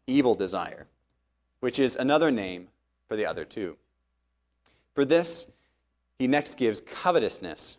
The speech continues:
which is almost further than the other three, because covetousness is the most merely inward of all of them. Covetous,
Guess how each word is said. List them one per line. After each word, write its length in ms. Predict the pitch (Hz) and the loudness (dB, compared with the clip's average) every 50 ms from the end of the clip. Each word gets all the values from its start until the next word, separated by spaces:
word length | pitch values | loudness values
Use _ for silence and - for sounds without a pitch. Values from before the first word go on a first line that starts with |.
| _ _ _ | _ _ _
which 160 | - - - | -10 -10 -8
is 100 | 117 - | -6 -2
almost 480 | - 151 151 147 135 127 - - - | 2 2 4 4 4 2 0 -4 -4
further 400 | _ 175 175 180 170 139 120 104 | _ 4 6 6 6 6 4 0
than 180 | 95 90 98 101 | 0 -2 -6 -8
the 120 | 101 92 | -6 -4
other 220 | 92 90 - 90 80 | -4 -4 -4 -6 -8
three, 340 | - - - 87 78 - - _ _ _ | -8 -10 -10 -10 -10 -12 -20 _ _ _
because 300 | - 107 - 123 104 - | -12 -8 -2 -2 -2 -2
covetousness 800 | - - - - 185 180 175 131 104 - - - 90 85 - - - _ _ _ _ _ _ _ | -2 -6 2 4 4 4 4 2 -2 -4 -6 -8 -8 -8 -8 -8 -10 _ _ _ _ _ _ _
is 160 | 123 117 110 | -4 -4 -2
the 60 | - | 0
most 300 | 127 135 135 131 - - | 0 0 0 0 -2 -6
merely 480 | 107 110 123 131 131 127 131 127 123 - _ | -8 -4 -2 0 0 0 0 -2 -4 -6 _
inward 420 | 113 120 120 110 95 78 69 71 _ _ | -8 -8 -8 -8 -8 -10 -12 -12 _ _
of 140 | - 87 - | -10 -10 -8
all 260 | - 95 104 104 98 | -6 -6 -4 -4 -4
of 100 | 90 - | -6 -8
them. 160 | - - 58 _ _ _ _ _ _ _ _ _ _ _ _ _ _ _ _ _ _ _ _ _ _ _ _ _ _ _ _ | -12 -14 -14 _ _ _ _ _ _ _ _ _ _ _ _ _ _ _ _ _ _ _ _ _ _ _ _ _ _ _ _
Covetous, 500 | - 175 180 165 139 123 104 - - | 4 6 6 6 6 2 0 0 -4